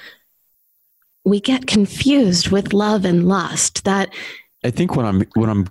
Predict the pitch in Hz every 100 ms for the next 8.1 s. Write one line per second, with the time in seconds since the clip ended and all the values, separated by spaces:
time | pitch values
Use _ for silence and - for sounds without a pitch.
0 | _ 127 104 95 98 117 92 90 85 -
1 | - - 80 85 92 - 98 98 139 117
2 | - 92 80 101 92 82 87 - - -
3 | 107 98 90 85 - - _ _ _ _
4 | _ _ - 113 107 101 95 101 117 95
5 | 90 90 87 90 82 104 - 90 85 78
6 | - - 220 208 180 - - - - 113
7 | 101 92 85 - - _ - _ - 107
8 | 101